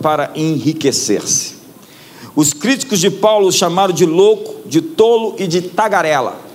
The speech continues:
"Tu falas como um tagarela." Os adversários de Cristo disseram que ele era controlado por Beuzebu, por um demônio.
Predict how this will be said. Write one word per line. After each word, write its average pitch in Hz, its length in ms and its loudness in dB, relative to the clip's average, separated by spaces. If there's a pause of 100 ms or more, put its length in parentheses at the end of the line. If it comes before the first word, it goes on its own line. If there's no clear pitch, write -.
(500)
"Tu 220 120 0
falas 220 380 0
como 190 180 -2
um 151 60 -4
tagarela." 131 640 -2 (960)
Os 160 120 4
adversários 226 680 2
de 190 80 -4
Cristo 254 380 0
disseram 226 400 0
que 226 120 -2
ele 226 160 0
era 226 520 2 (320)
controlado 214 680 2
por 214 120 4
Beuzebu, 196 600 2
por 170 160 -2
um 202 80 0
demônio. 202 560 2